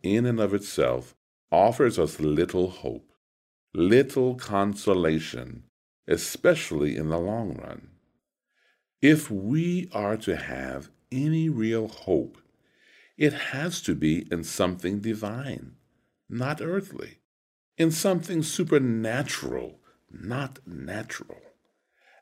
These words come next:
And of course, that's what the gospel is all about. God's divine and supernatural intervention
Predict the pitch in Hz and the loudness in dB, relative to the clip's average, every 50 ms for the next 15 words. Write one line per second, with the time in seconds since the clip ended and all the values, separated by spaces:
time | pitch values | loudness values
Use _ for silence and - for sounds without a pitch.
0 | _ - 71 73 - - 65 - - - - - 202 196 - - - - - - | _ -4 -4 -2 -2 -2 -6 -6 -10 -2 4 6 8 8 8 6 4 -2 -10 -14
1 | - - _ _ _ _ _ _ _ _ _ _ _ 85 95 135 165 180 - - | -16 -18 _ _ _ _ _ _ _ _ _ _ _ -2 0 2 2 2 0 -4
2 | - - 85 85 90 - - - 82 82 80 69 - 80 80 92 107 123 127 - | -4 0 4 4 4 4 4 0 0 0 0 -2 -4 -6 -4 -2 -2 -4 -4 -6
3 | - - - 73 69 - 82 73 - - - - - 85 80 78 87 87 90 92 | -8 -8 -8 -8 -6 -4 -4 -6 -6 -8 -14 -16 -10 -6 -4 -2 0 2 2 2
4 | 98 98 95 95 82 80 78 76 - - - - - _ _ _ _ _ _ _ | 2 0 -2 -2 -2 -4 -6 -6 -10 -16 -20 -20 -20 _ _ _ _ _ _ _
5 | _ _ _ _ _ - 92 - 98 104 113 123 131 139 131 - - - 113 110 | _ _ _ _ _ -18 -4 2 4 4 4 4 2 0 -2 -6 -4 -2 0 0
6 | 95 82 87 87 95 107 113 117 127 131 127 - - 69 73 67 - - - - | 0 0 0 0 0 0 0 0 0 0 -2 -2 -4 -4 -4 -6 -8 -10 -12 -10
7 | - - - - 127 117 104 80 80 85 87 - - 98 95 - - - 92 95 | -8 -6 -4 -4 -2 0 2 2 0 0 -2 -2 -4 -4 -4 -4 -6 -6 -6 -6
8 | 98 - 98 85 80 80 - 65 65 62 - - - - - 58 71 - | -6 -6 -8 -8 -6 -6 -6 -8 -6 -8 -10 -10 -12 -10 -10 -12 -14 -14